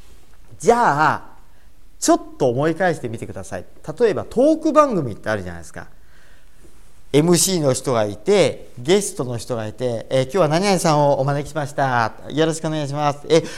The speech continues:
そんな過去あったんですか？マジですか？え、その時どう思ったんですか？」みたいな、こういうふうに話をしてる時って、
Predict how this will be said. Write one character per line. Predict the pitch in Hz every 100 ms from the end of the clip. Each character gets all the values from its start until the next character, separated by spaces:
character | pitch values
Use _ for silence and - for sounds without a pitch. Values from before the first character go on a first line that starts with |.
| -
そ | - 294
ん |
な | 370
過 | 370
去 | 370 277
あ |
っ | 185
た | 156
ん |
で | 135
す | -
か？ | 139
マ | 127 190
ジ | 285 214
で | 160
す | -
か？ | - 117 -
え、 | 185
そ | 233
の | 254
時 | 190
ど | 175 220
う |
思 | 277
っ | 277
た | 208
ん |
で | 190
す | 170
か？」 | 156 110 170
み |
た | 180
い | 170
な、 | 156
こ | 175
う | 175
い |
う | 196
ふ | 180
う |
に | 175
話 | 123 143 147
を | 156
し | -
て | 135
る |
時 | 123 131
っ | -
て、 | - 147 135 113 - -